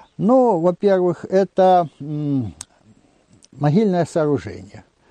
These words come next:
Они различны, могут быть из камня, из земли, из других материалов. Они могут быть, представлять ямы, сложные какие-то катакомбы,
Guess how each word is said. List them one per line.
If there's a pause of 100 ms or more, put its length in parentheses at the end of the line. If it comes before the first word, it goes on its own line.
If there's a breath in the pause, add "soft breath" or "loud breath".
(280 soft breath)
Они
различны,
могут
быть
из
камня,
из
земли,
из
других
материалов. (320 loud breath)
Они
могут
быть,
представлять
ямы, (120)
сложные
какие-то
катакомбы,